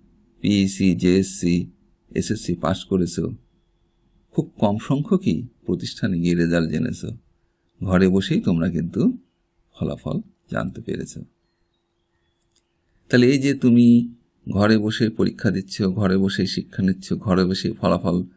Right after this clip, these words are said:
জানতে পারছো, শিক্ষকেরা ঘরে বসেই শিক্ষাদান করতে পারছেন, এর জন্য কিসের সাশ্রয় হচ্ছে?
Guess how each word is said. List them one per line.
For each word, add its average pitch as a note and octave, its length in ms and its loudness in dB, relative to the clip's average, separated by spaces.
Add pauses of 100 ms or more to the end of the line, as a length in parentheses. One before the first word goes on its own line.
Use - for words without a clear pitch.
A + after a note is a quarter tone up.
(120)
জানতে F2 340 2
পারছো, E2+ 560 -4 (540)
শিক্ষকেরা B2 600 0
ঘরে G#2+ 300 4
বসেই A#2 300 0
শিক্ষাদান G2+ 540 -2
করতে - 260 -4
পারছেন, F2 460 -2 (560)
এর C#3+ 160 -2
জন্য C#3+ 200 0
কিসের D3+ 300 0
সাশ্রয় E2+ 480 -2
হচ্ছে? - 380 -4